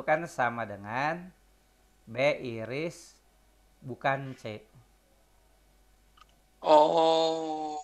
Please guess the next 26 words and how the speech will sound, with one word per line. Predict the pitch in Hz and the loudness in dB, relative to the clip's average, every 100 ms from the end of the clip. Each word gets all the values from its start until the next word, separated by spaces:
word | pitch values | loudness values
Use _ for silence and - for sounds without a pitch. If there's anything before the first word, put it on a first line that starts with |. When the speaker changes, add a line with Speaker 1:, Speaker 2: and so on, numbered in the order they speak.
| - | -12
Speaker 2:
berarti | - 151 - | -8 -8 -6
ada | 139 143 | -8 -8
sistem | - 156 - 151 | -8 -8 -2 0
persamaannya | 151 - 151 151 160 170 170 160 | 2 4 6 6 6 6 6 6
ya, | |
Pak | - 156 | 6 6
ya? | 143 - | 6 2
Speaker 1:
Ya. | - 131 123 113 113 - _ _ _ - - - | -2 2 2 0 -8 -16 _ _ _ -18 -18 -10
Jadi | 104 165 | -4 0
B | 143 143 | 2 2
min | 139 131 123 | 2 -4 -8
C | 117 107 101 | -6 -6 -8
itu | - 101 143 160 | -8 -2 0 0
sama | 123 117 110 - | -2 -2 -6 -8
dengan | 113 98 98 123 151 175 165 _ _ _ _ _ 107 | -10 -10 -6 -4 -4 -4 -12 _ _ _ _ _ -4
B | 123 160 - - | 4 4 4 -2
yang | 143 139 131 | 2 2 0
diiris | 117 110 135 147 120 | -6 -6 -6 -8 -10
dengan | 110 139 147 139 | -4 -4 -4 -6
bukan | 135 135 131 135 | -6 -4 -4 -4
C | 147 113 | -6 -4
ya. | 110 127 | -6 -8
Itu | 120 156 - | -6 -8 -4
C | 147 143 | -6 -4
komplement | 131 123 113 104 127 | -6 -6 -8 -8 -10
dibacanya. | 127 113 - 92 92 107 151 | -8 -10 -10 -12 -10 -10 -12